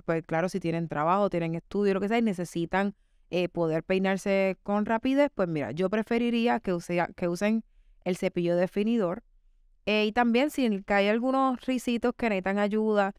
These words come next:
ya sea, pues, darle vueltitas así con lo que es el finger coil, eh, darle vueltas con los dedos, pues así. Pero realmente para mí lo mejor es el cepillo definidor, dado que es más rápido, te va a crear rizos más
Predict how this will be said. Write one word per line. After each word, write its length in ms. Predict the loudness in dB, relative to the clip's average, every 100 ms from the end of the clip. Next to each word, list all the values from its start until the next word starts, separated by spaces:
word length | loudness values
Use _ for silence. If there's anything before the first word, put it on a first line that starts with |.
| _ _ _
ya 200 | 0 0
sea, 480 | 2 2 4 4 4
pues, 220 | 2 -2
darle 300 | -2 -2 0
vueltitas 580 | 0 0 -2 -4 -2 -2
así 140 | -2 0
con 140 | 0
lo 80 | 0
que 100 | -2
es 60 |
el 120 | -4 -4
finger 400 | -2 -2 -2 -6
coil, 340 | -4 -4 -4 -8 _ _ _
eh, 300 | -2 0 0
darle 220 | 0 0
vueltas 320 | 0 -2 -2 -2
con 180 | 0
los 180 | 0 0
dedos, 380 | 0 0 0 0
pues 160 | -4 -6
así. 320 | -6 -6 -8 -4
Pero 220 | 0 2 2
realmente 580 | 2 4 2 2 0
para 320 | -2 -4 -2 0
mí 140 | 0
lo 120 | 0
mejor 280 | 0 -2 2
es 220 | 2 0 _ _ -20 _ _
el 160 | -2 -2
cepillo 420 | -2 -2 0 2
definidor, 560 | 2 0 0 2 2 2 -6 _ _
dado 240 | -2 -2 -2
que 120 | -4
es 40 |
más 220 | -2 -4
rápido, 720 | 0 2 2 0 -2 0 -2 -2
te 160 | -2
va 100 | -2
a 40 | -2
crear 540 | -2 0 2 0 -2
rizos 420 | -4 -4 -4 -4 -2
más 280 | -2 -2